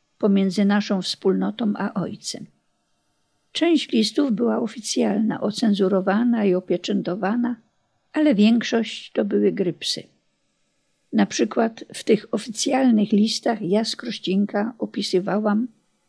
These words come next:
jak Dunajec płynie pięknie, jak ptaki śpiewają, jak kwiaty kwitną, bo to przecież była wiosna.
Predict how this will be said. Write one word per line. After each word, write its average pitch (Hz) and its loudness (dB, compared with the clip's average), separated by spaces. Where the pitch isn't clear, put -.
jak 196 -4
Dunajec 202 2
płynie 220 2
pięknie, 208 -2
jak 147 -4
ptaki 220 -4
śpiewają, 214 -2
jak 156 0
kwiaty 208 0
kwitną, 226 -4
bo 262 2
to 285 0
przecież 220 -2
była 220 -4
wiosna. 226 -6